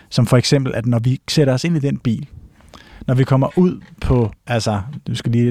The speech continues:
lidt interstate først, ikke? Men altså, når man kommer ud og skal køre for alvor, så skal vi selvfølgelig høre Phantom Planet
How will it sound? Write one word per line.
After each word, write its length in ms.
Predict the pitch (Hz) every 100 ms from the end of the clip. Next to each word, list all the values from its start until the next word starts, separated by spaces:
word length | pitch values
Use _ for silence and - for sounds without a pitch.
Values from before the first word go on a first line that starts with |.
| 117
lidt 160 | 123 127
interstate 440 | 123 117 110 107
først, 280 | 113 117 147
ikke? 140 | 143
Men 80 | 127
altså, 140 | 117
når 60 | 120
man 100 | 113
kommer 180 | 123 120 180
ud 140 | 190
og 160 | - 135
skal 140 | -
køre 220 | - 127 120
for 140 | - 120
alvor, 380 | 113 117 127 - - - - -
så 120 | -
skal 160 | - 135
vi 60 |
selvfølgelig 580 | - 117 - 143 139 151
høre 200 | 110 113
Phantom 440 | - 120 110 120 127
Planet 440 | - 104 107